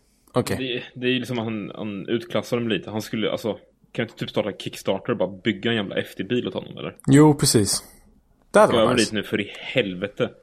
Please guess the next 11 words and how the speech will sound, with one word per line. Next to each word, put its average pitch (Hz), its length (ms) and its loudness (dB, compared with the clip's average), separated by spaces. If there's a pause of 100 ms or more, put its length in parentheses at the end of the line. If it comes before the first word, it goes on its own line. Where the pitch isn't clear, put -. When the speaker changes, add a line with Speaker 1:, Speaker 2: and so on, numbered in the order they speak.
Speaker 2:
Det 110 80 -4
kommer 127 180 -2
inte 110 140 -8
tillbaka 101 400 -4
förrän 110 160 -2
du 104 60 -2
har 95 80 -8
vunnit, 107 380 -6
liksom. - 260 -14
Speaker 1:
Nej, 131 260 6
exakt. - 480 2